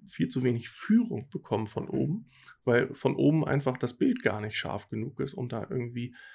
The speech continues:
äh, ein klares Bild zu malen. Das heißt, jeder interpretiert das, äh, für sich selber und umso größer die, äh, die, äh, Organisation ist, umso mehr Player beteiligt sind, umso diffuser wird das Bild dann wiederum,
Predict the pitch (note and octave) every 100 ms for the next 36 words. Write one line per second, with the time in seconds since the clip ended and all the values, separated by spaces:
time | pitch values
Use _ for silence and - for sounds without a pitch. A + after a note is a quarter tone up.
0 | - - A2+ A2 B2 B2 A#2+ B2 - B2+
1 | B2+ B2 C#3 C3+ - - A2+ - C3 C#3+
2 | - C3 B2 - B2 - E3+ F#3 C#3 A2
3 | - - C3+ B2 A#2 - B2+ B2 B2+ C#3+
4 | B2+ G#2+ G#2+ B2+ A#2+ - B2+ - C#3 C3
5 | E2 - - - - - B2 B2 - -
6 | - - B2 B2+ A#2+ A2+ - D3+ C#3 A#2+
7 | A#2 A#2+ A#2+ - A#2+ A2 - A2+ C#3 C#3
8 | C3+ C#3 - - - - A#2+ B2 B2 -
9 | G#3+ D#3+ C3+ C3+ B2 - F3 - A2 A2
10 | - A2 B2+ G#3+